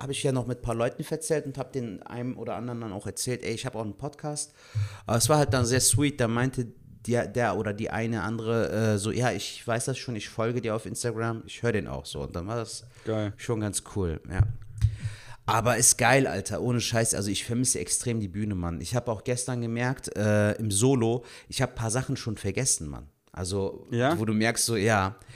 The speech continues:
Speaker 1: Ähm, die, die hatten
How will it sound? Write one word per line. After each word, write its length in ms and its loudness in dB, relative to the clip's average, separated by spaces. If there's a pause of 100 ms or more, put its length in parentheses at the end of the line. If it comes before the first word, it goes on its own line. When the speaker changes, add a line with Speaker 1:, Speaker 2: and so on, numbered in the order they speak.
(420)
Speaker 1:
Ähm, 440 4 (560)
die, 120 -2
die 300 0
hatten 540 2